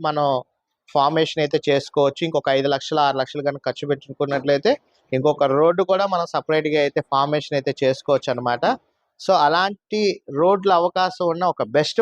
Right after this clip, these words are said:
ప్రాపర్టీ అండి. అక్కడ మార్కెట్ కూడా మేము కనుక్కొని ఎంక్వైరీ చేసిన ప్రకారం అయితే మార్కెట్ వాల్యూ ఒక కోటి అరవై లక్షల వరకు అయితే ఉందండి.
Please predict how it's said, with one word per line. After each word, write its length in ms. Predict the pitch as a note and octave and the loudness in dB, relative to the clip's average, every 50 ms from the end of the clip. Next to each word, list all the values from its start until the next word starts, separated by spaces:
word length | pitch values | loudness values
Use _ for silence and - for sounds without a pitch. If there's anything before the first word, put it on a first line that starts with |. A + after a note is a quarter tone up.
| G#3+ - | 0 2
ప్రాపర్టీ 440 | F#3 F3 E3+ E3 - F3 F3 - F3+ | 2 2 2 2 0 -2 0 0 0
అండి. 360 | E3+ E3 E3 E3+ G3+ C4+ C#4 - _ _ _ _ _ _ | 0 0 0 0 0 0 0 -4 _ _ _ _ _ _
అక్కడ 260 | D3+ D#3 - - F3+ F#3 | -2 -2 0 -2 -2 -2
మార్కెట్ 580 | F3+ E3+ E3 E3 F3 F3 - G#3+ G#3 - - G#3 G3+ G3+ G3+ G3+ G3 G3 G3 G3 F#3 F3+ | 0 0 0 0 0 0 -2 -2 -2 0 0 2 4 4 4 4 4 4 2 2 0 0
కూడా 520 | F3+ F#3+ F#3+ F#3+ F#3 F#3 G3 G3+ G3+ G3 F3+ E3 D#3 D#3 | 0 2 2 2 2 2 2 2 2 2 0 0 _ 0
మేము 400 | D#3 D3+ D3+ D3+ D3 C#3+ C#3 B2+ _ _ - | 0 0 0 0 -2 -2 -4 -6 _ _ -2
కనుక్కొని 400 | D#3+ D#3 E3+ F#3 - - G#3 F#3 | -2 0 0 -2 -2 -2 0 0
ఎంక్వైరీ 400 | F3 D#3+ D#3+ D#3 F3+ F#3 F3 F3 - | 0 -2 -2 0 0 0 0 0 0
చేసిన 280 | F3 D#3+ D#3 - - E3+ | -2 -2 -2 -4 -10 -8
ప్రకారం 420 | - - D3+ - E3 E3 E3 D#3+ | -4 -4 -2 0 0 0 0 0
అయితే 340 | D#3 D#3 D3 D3 - - F3+ | 0 -2 -2 -2 -2 -2 -2
మార్కెట్ 480 | E3+ D#3 D3+ D3+ D#3 - F#3 E3+ - - | 0 0 -2 -2 -2 -2 -4 -6 -4 -2
వాల్యూ 280 | E3 D#3+ D#3+ E3 E3+ | -2 0 0 0 0
ఒక 120 | D3+ - F3+ | 0 0 -2
కోటి 600 | F3 - - F3+ F#3 F#3 - - G3 G3 F#3+ - _ _ _ _ - - - - | -4 -2 -2 -2 -2 -2 -2 -2 0 0 -2 -4 _ _ _ _ -20 -10 -4 -2
అరవై 340 | C#3+ D3 E3 F3 F#3+ F#3+ F#3+ | 0 2 2 2 2 2 2
లక్షల 400 | F#3 E3 - - - - F#3+ F#3 | 2 0 -2 -4 -4 0 2 2
వరకు 360 | F#3 F3 D#3+ D#3+ - - E3+ | 2 2 2 0 -2 0 0
అయితే 280 | D#3+ D#3 D3+ - E3+ | 0 0 0 2 2
ఉందండి. 600 | E3+ D3+ C#3 C#3+ D3 D3 C#3 C3 C#3 E3 A3 C#4+ | 2 4 2 0 0 -2 -2 0 0 0 0 0